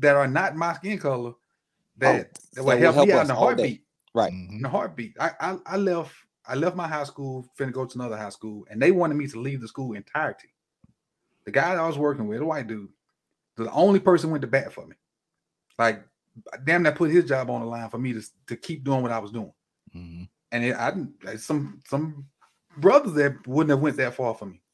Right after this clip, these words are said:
Speaker 1: They were
Speaker 3: Mm-hmm.
Speaker 1: gonna risk their job for me, and he did. And so I'm forever, you know, indebted to him for that. But, you know, but still, ask for help, learn the right way to do stuff, and take the pride out of it. Because if you're in anything with H B C Us or coaching, it's for the kids anyway.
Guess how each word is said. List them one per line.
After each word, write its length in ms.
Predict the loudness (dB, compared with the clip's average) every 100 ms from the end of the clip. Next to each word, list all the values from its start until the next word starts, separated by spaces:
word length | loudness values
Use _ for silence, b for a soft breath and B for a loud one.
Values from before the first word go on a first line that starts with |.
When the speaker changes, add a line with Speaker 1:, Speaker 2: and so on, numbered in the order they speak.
| _ -4
Speaker 1:
They 100 | 2
were 60 | 4
Speaker 3:
Mm-hmm. 80 | 4
Speaker 1:
gonna 80 |
risk 180 | 6 6
their 120 | 4
job 280 | -2 -2 -4
for 120 | -6 -6
me, 100 | -2
and 120 | -2
he 80 | -2
did. 300 | -4 -6 -12 _ _ _ _ _ _
And 80 | -6
so 160 | -2 -2
I'm 100 | -2
forever, 360 | 0 0 -2 -4
you 120 | -2
know, 120 | -2
indebted 420 | -2 -2 -2 -4
to 100 | -6
him 100 | -6
for 140 | -4 -4
that. 220 | -4 -6
But, 220 | -10 -8
you 80 | -4
know, 220 | -4 -4 _ _ _ -8
but 100 | -8
still, 340 | -6 -6 -8 _ _ _ _ _ _ _ -2
ask 220 | 0 2
for 100 | 2
help, 340 | 4 2 0 _
learn 220 | 0 2 6
the 80 |
right 160 | 4 4
way 120 | 0
to 60 | -2
do 180 | -4 -6
stuff, 300 | -6 -8 -8 _ _ _ _ -10
and 140 | -2
take 180 | -2 -2
the 40 | -4
pride 300 | -2 -2 -4
out 140 | -10
of 80 | -14
it. 60 | _ _ _ -12
Because 240 | 2 2
if 160 | 2 -2
you're 160 | 2 2
in 120 | 4
anything 520 | 2 2 2 2 2
with 120 | 0
H 200 | -4 -6
B 120 | -8
C 160 | -8 -6 -6
Us 80 | -6
or 40 | -4
coaching, 400 | -2 -2 -4 -16 _ _ _ _ _ _ _ _ -8
it's 120 | -6
for 140 | -2 -2
the 60 |
kids 320 | -2 -6 -6 -6
anyway. 300 | -8 -10